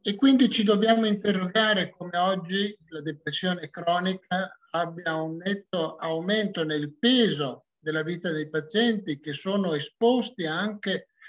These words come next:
a non solo un aumentato rischio cardiologico, di disturbi di ictus, di demenza, di diabete.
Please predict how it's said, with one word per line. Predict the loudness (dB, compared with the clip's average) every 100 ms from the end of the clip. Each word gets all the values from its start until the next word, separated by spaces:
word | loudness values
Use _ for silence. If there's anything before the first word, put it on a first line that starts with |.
| -20 _
a | -4 -2 -4 -6
non | -8 -4
solo | 2 6 6
un | 4
aumentato | -2 -4 -4 -2 -2 -2
rischio | -2 -2 -4 -6
cardiologico, | -4 -6 -4 -4 0 2 0 0 -6 -8
di | -10 -10
disturbi | -10 -12 -8 -8 -6 -8
di | -4 -2
ictus, | -2 -6 -8 -6
di | -6
demenza, | -6 -6 -2 -2 -2 -4 -8
di | -8
diabete. | -6 -2 2 2 0 -4 -6